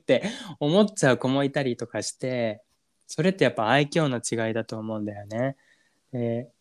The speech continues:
まあ、子供で言えば、それってこう、育った環境であったり、こう、親から注いでもらった愛情っていうのが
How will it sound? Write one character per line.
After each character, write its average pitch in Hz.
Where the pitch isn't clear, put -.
ま 127
あ、 -
子 151
供 226
で 240
言 208
え 220
ば、 160
そ 127
れ 139
っ -
て -
こ 120
う、 -
育 131
っ 135
た 123
環 117
境 123
で 127
あ 127
っ -
た 110
り、 117
こ 117
う、 -
親 135
か 123
ら 110
注 127
い 123
で 127
も 127
ら 143
っ 143
た 120
愛 117
情 123
っ 120
て 120
い 110
う -
の 113
が 104